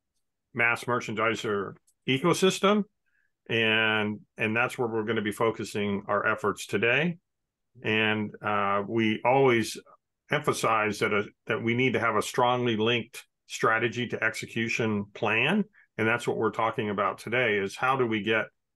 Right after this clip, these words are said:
uh, your strategy to support your mass merchandisers,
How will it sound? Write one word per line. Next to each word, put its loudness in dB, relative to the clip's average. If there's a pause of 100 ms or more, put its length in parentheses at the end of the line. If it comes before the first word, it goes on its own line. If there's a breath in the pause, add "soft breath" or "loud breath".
(480)
uh, 0 (120)
your 4
strategy 0
to -6
support 0
your 2
mass 0
merchandisers, -2